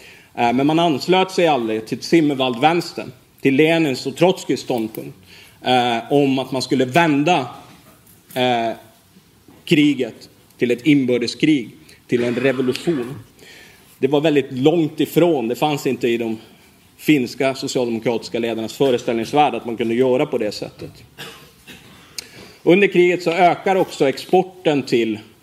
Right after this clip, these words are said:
Ryssland på grund av krigsmaskinens, eh, behov, vilket gör att det råder i princip full sysselsättning. Och industrikapitalisterna som gör enorma vinster manar till lojalitet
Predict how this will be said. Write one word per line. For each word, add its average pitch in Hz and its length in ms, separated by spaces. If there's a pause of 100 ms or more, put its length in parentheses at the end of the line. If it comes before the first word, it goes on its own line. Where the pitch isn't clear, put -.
(280)
Ryssland 127 640
på 127 60
grund 135 280
av 117 200
krigsmaskinens, 139 1300 (380)
eh, 113 300
behov, 123 460 (520)
vilket 135 260
gör 147 120
att 185 80
det 151 80
råder 151 300
i 135 40
princip 127 480
full 127 280 (220)
sysselsättning. 139 960 (120)
Och 131 100
industrikapitalisterna 143 1300 (420)
som 131 320
gör 123 340
enorma 156 460
vinster 107 420
manar 143 320
till 147 160
lojalitet 131 680